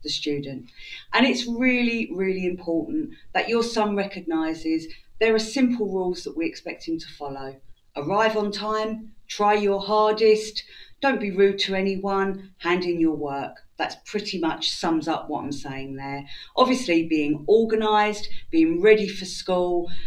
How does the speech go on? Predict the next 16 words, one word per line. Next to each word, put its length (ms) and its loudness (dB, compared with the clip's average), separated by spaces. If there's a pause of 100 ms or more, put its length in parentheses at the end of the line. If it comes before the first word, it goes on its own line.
(120)
uh, 200 0
being 220 4
prepared 460 6
with 120 8
equipment, 640 2 (180)
and 200 -6
absolutely 640 10
trying 400 12
their 140 4
hardest. 800 4 (320)
I 160 6
don't 300 2
think 200 -2
they're 200 0
unreasonable 680 -2
requests. 680 -18